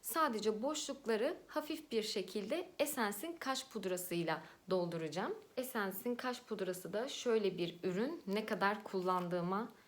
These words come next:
bakın. Yani çok doğal gösterdiği için kaşları ben açıkçası, hop, dökülüyor çünkü kırıldı videodan önce. Ee, şu açık tarafını kullanıyorum. Şimdi göstereceğim.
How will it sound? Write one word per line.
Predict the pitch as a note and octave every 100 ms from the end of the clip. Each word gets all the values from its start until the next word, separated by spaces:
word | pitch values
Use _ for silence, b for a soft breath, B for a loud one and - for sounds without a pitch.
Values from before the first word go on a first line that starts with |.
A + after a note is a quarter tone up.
| B B -
bakın. | F#3 F#3+ F3+ G#3 G#3
Yani | F3+ F3 G3+ A3
çok | - A3 G#3
doğal | G3 G3+ A3 G#3
gösterdiği | F#3 F3 G3 F3 F3 A3+
için | G3+ - E3
kaşları | E3 G#3 G#3+ A3+ A3+ G#3+
ben | G#3
açıkçası, | G3 G3 - - F#3+ - A3+ D#4+ - - -
hop, | D#4+ - - B B B B B B B _ -
dökülüyor | G#3+ A3+ G#3+ G#3 G#3+
çünkü | - G3 A3
kırıldı | - F#3+ F#3+ G3+
videodan | F#3+ F3 E3+ E3
önce. | E3 E3 A#3+ D#4+ B B B B - -
Ee, | F#3 F3 E3+ E3
şu | - - G#3+ -
açık | G3 G3 A#3+ -
tarafını | G3+ F3+ F#3 F#3+ F#3
kullanıyorum. | F3+ E3 D3+ D3+ D3+ A3 G#4+ - -
Şimdi | - A3 F3 - - -
göstereceğim. | F#3+ F3+ F3 E3+ E3+ F#3